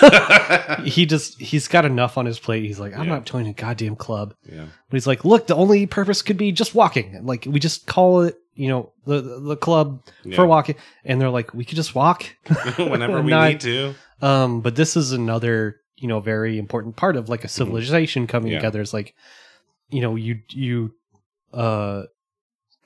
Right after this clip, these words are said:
Speaker 2: I remember, like, driving on road trips as a kid, and every time you come to a new cl-, town, there's the signs for the Gowanus Club and the Elks Club,
Speaker 1: Mm-hmm.
Speaker 2: and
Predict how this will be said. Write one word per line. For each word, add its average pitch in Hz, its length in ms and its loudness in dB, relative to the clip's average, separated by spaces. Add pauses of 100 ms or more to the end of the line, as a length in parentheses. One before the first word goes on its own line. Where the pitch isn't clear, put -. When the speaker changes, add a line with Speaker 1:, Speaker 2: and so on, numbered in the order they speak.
(220)
Speaker 2:
I 135 60 -4
remember, 139 420 0
like, 113 280 -8
driving 110 520 -8 (520)
on 107 100 -8
road 156 200 2
trips - 260 2
as 104 100 -10
a 110 40 -12
kid, 117 200 -4
and 110 80 -6
every 110 140 -8
time 113 140 -6
you 107 60 -8
come 120 160 -8
to 113 60 -4
a 104 40 -6
new 110 220 -6
cl-, - 280 -18 (520)
town, 143 400 -2
there's 113 240 -6
the 117 100 -14
signs 113 300 -6
for - 140 -10
the 110 80 -6
Gowanus 127 400 -2
Club 120 320 -2
and 110 100 -6
the - 120 -14
Elks 131 360 -4
Club, 113 300 -4
Speaker 1:
Mm-hmm. 131 80 -4
Speaker 2:
and 98 160 -10